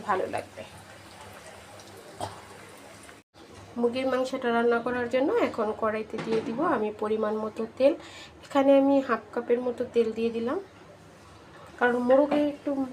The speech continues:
তেলের পরিমাণ কম থাকে, তাই একটু তেলের পরিমাণ বাড়িয়ে দিলাম। এখানে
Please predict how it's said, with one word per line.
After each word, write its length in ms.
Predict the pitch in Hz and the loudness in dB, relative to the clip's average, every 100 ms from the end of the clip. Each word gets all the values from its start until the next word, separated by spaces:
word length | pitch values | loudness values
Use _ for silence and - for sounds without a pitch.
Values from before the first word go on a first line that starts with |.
| - | -4
তেলের 240 | 254 240 254 | -2 -2 -2
পরিমাণ 320 | 247 247 247 247 240 | -2 -4 -4 -4 -4
কম 120 | 240 233 240 | -4 -4 -6
থাকে, 260 | 247 285 403 - - - - - - - | -6 -4 -4 -8 -20 -20 -20 -20 -20 -10
তাই 120 | - - | -4 -4
একটু 160 | - - - | -4 -8 0
তেলের 240 | 269 269 262 | 4 4 4
পরিমাণ 300 | 262 262 262 233 | 0 0 0 -2
বাড়িয়ে 260 | 233 226 226 | 2 0 0
দিলাম। 220 | 226 320 - - - - - - - - - - - - - - - - - - _ - - - | -2 -2 -2 -12 -12 -14 -20 -20 -20 -20 -20 -20 -20 -20 -20 -20 -20 -20 -20 -20 _ -20 -14 -8
এখানে 200 | 240 269 | 2 6